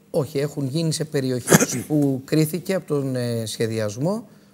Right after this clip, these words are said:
ότι επαρκούν αυτές οι χωρητικότητες, ε, ε, αποθήκευσης νερού, οπότε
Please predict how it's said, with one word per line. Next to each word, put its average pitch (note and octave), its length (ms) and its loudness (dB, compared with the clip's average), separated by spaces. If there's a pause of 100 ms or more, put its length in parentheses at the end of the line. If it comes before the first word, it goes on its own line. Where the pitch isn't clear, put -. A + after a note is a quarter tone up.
(140)
ότι D#3 340 2
επαρκούν C#3+ 600 0
αυτές B2 440 0
οι C3+ 40 -6
χωρητικότητες, A#2+ 1080 -4
ε, A2 440 -4 (420)
ε, - 520 -10
αποθήκευσης A#2+ 680 -4
νερού, B2 440 -2
οπότε F3 480 -4